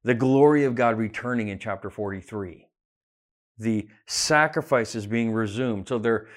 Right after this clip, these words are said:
their way of worship being resumed in chapters forty-four to forty-six. The land is restored to the people of Israel in forty-seven to forty-eight, and the Gentiles have a place in this restored kingdom in Ezekiel forty-seven,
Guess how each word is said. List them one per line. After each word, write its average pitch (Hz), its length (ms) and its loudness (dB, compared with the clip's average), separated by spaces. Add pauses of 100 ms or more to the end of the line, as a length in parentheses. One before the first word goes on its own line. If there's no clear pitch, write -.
(200)
their 117 200 2
way 117 540 -2
of 113 200 -2
worship 113 540 -4
being 107 220 -2
resumed 104 640 -2
in 92 180 -6
chapters 101 380 -6
forty-four 110 420 -2
to 98 80 -2
forty-six. 101 640 -4 (320)
The 123 100 4
land 135 420 2
is 131 160 0
restored 127 400 0
to - 80 -10
the 110 120 -4
people 117 360 -2
of 110 120 0
Israel 110 380 0
in 101 40 -4
forty-seven 110 480 -2
to 101 80 -6
forty-eight, 110 380 -4
and 104 80 -8
the 104 80 -10
Gentiles 107 640 0 (300)
have 120 160 0
a 113 80 2
place - 920 -2 (500)
in 110 120 -4
this 117 200 -4
restored 110 480 -6
kingdom 104 540 -6
in 98 140 -8
Ezekiel 107 440 -6
forty-seven, 104 720 -6